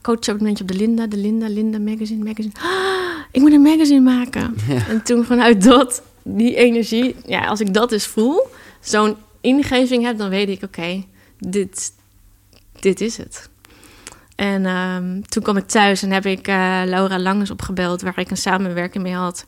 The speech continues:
Speaker 1: voor mijn boek. Zij maakt hele mooie kinderboeken over de wet van aantrekking en zij was ook direct enthousiast.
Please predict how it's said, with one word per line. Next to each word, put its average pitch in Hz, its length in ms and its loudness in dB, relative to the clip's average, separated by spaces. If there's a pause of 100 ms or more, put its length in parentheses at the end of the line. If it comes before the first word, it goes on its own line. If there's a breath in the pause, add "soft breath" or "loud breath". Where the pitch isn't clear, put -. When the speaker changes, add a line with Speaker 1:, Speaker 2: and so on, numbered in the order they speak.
Speaker 1:
voor 202 120 -4
mijn 180 140 0
boek. 185 300 0 (1200 loud breath)
Zij 190 180 -4
maakt 185 200 -2
hele 180 140 -2
mooie 180 180 -2
kinderboeken 180 580 -2
over 185 120 -4
de 185 80 -4
wet 180 180 -4
van 170 120 -6
aantrekking 180 580 -6
en 185 80 -4
zij 180 120 -4
was 180 140 -4
ook 185 140 -4
direct 190 360 -4
enthousiast. 190 680 -8